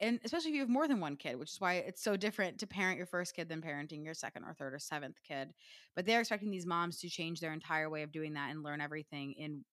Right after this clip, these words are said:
in one year and in a very clinical setting. I do think the definition of what a good mother is in this book, their definition, their standardized way of determining it, is also interesting comparing to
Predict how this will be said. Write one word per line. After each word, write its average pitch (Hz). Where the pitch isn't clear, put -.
in 160
one 156
year 151
and 170
in 156
a 143
very 123
clinical 139
setting. -
I 254
do 269
think 320
the 196
definition 190
of 165
what 165
a 170
good 165
mother 160
is 196
in 190
this 170
book, 170
their 175
definition, 160
their 156
standardized 151
way 151
of 151
determining 151
it, 240
is 202
also 190
interesting 165
comparing 165
to 151